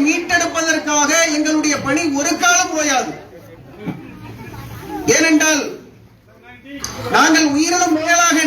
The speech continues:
நேசிக்கக்கூடிய எங்களுடைய தூதர் முகமது நபி ஸல்லல்லாஹு அலைஹி வஸல்லம் அன்னவர்கள் அவர்களுடைய காலகட்டத்திலே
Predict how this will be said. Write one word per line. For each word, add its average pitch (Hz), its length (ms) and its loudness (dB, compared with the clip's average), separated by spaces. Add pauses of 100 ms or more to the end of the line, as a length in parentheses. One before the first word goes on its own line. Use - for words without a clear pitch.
நேசிக்கக்கூடிய 320 720 0 (140)
எங்களுடைய 302 380 4 (160)
தூதர் 311 300 2 (220)
முகமது 330 440 -2
நபி 311 180 4
ஸல்லல்லாஹு 320 520 2
அலைஹி 311 160 -2
வஸல்லம் 294 440 -2
அன்னவர்கள் 285 440 0 (1600)
அவர்களுடைய 349 440 2 (140)
காலகட்டத்திலே 320 800 0